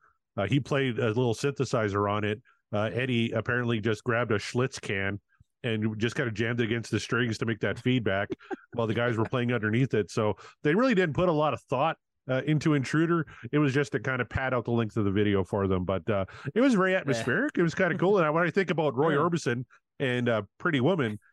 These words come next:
Speaker 1: that's not the mood, uh, so much, but, uh, hey.
Speaker 2: No, no, I know. That's, that's why I always found it really odd, especially that, that very first time I ever heard it. I went, "I, what the hell was that?" <laughs> Because it just
Speaker 1: <laughs>
Speaker 2: doesn't,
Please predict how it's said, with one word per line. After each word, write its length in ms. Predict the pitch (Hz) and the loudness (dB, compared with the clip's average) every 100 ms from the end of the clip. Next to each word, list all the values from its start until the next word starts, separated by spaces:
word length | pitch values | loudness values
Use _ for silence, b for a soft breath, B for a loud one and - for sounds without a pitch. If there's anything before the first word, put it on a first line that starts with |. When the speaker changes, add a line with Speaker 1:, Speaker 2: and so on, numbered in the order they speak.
| _ - | _ -10
Speaker 1:
that's 400 | 110 147 175 - | -4 -2 -2 0
not 240 | 170 196 | 0 0
the 80 | 160 | 0
mood, 400 | 139 269 302 269 - _ - | 0 4 4 2 -4 _ -4
uh, 240 | 185 190 175 | 2 2 2
so 240 | 214 202 | 2 2
much, 340 | 190 220 - 160 | 2 -2 -4 -4
but, 320 | 151 143 - | 0 0 0
uh, 180 | 143 131 | 0 2
hey. 140 | 196 | 0
Speaker 2:
No, 500 | 277 185 214 220 156 135 | 0 2 4 4 4 2
no, 400 | 170 196 135 120 | 2 4 4 4
I 120 | 147 | 4
know. 260 | 190 165 131 | 4 4 2
That's, 220 | 135 - 135 | 0 -6 0
that's 240 | 147 147 | 0 2
why 180 | 165 165 | 0 2
I 40 | |
always 320 | 165 175 160 - 175 | 2 2 0 -6 -4
found 220 | 165 165 | -2 2
it 120 | 156 - | 0 0
really 400 | 139 143 160 143 | 0 4 4 2
odd, 380 | 110 135 190 131 | 0 0 0 -2
especially 360 | 120 147 165 139 | -2 -2 0 0
that, 260 | 127 113 | 0 -2
that 260 | 123 110 113 | -2 -2 -2
very 240 | 131 139 | 0 0
first 340 | 135 143 135 - | 0 0 -2 -2
time 240 | 135 131 | -2 -2
I 120 | 120 | -2
ever 260 | 113 131 120 | 0 0 0
heard 300 | 120 165 196 | 0 0 0
it. 160 | 95 | -2
I 60 | 101 | -2
went, 240 | 135 127 - | -4 -6 -4
"I, 240 | 139 165 - | -6 -6 -10
what 320 | 113 165 226 | -6 -6 -4
the 80 | 123 | -4
hell 260 | 131 190 | -2 -2
was 160 | 180 143 | -2 -2
that?" 500 | 196 320 - - - - | -2 -2 -4 -8 -14 -8
<laughs> 140 | 190 | -4
Because 600 | 170 - - - 233 - | -2 -2 -2 -2 0 0
it 160 | 220 - | 0 0
just 300 | 220 147 143 | -2 -2 -2
Speaker 1:
<laughs> 0 | |
Speaker 2:
doesn't, 380 | 185 190 180 | 0 0 -4